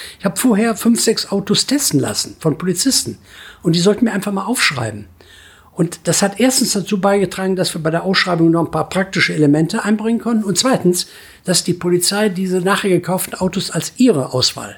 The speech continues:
empfunden hat. Und das ist durch nichts zu toppen. Dann ist das ein gemeinsames Projekt und kein von oben aufgedrücktes.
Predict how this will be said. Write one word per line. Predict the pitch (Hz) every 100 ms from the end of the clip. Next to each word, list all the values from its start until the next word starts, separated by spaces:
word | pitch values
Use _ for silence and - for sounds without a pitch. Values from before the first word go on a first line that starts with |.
| -
empfunden | - 139 143 113 98
hat. | - - - _ - - - _ -
Und | - - -
das |
ist | - -
durch | 120 -
nichts | 147 -
zu | -
toppen. | 196 208 214 107 - - _ _ _ - - _ _ - -
Dann | 131
ist | 156 -
das | 147 -
ein | 175 190
gemeinsames | 185 180 190 185 185 -
Projekt | - 196 185 - - - - -
und | 151 139
kein | 170 190
von | 196 185
oben | 185 185 190
aufgedrücktes. | 165 - - 110 107 - - -